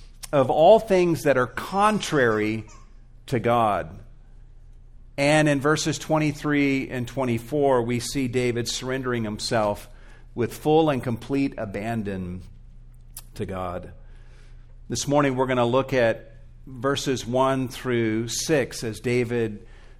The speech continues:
ponders aloud God's loving knowledge of him. And in the coming weeks, we'll look at the other sections of this psalm as they unfold, all the way to the final section where David gives expression to his full surrender before the all-seeing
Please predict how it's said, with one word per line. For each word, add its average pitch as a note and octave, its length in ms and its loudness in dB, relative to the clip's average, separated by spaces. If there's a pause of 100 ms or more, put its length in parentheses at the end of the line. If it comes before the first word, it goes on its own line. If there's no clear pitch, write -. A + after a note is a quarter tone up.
ponders C3+ 560 2
aloud B2+ 480 4
God's A#2 320 0
loving B2 400 0
knowledge B2 480 0
of F#2+ 180 -6
him. B2+ 320 -4
And A#2 80 -2
in A#2 80 -2
the A2+ 60 -4
coming D3+ 320 -2
weeks, B2 280 -4
we'll B2+ 140 -2
look B2+ 180 -4
at A#2+ 120 -4
the A#2 160 -4
other B2+ 500 -2 (320)
sections C3+ 680 -2
of A2+ 120 -2
this A#2 220 -2
psalm C#3+ 320 2
as A2+ 140 -4
they B2 180 -2
unfold, A#2+ 540 0
all D3 240 4
the D3+ 80 0
way C#3 160 2
to B2+ 80 -2
the A2+ 80 -2
final C#3+ 420 0
section B2 520 -4
where A2+ 140 0
David A#2 540 -2 (340)
gives D3+ 260 0
expression B2+ 720 -2
to A#2 180 -2
his A2 200 -2
full D#3+ 240 0
surrender C#3 560 -2
before A#2 380 -4
the A2+ 180 -4
all-seeing D#3 1300 2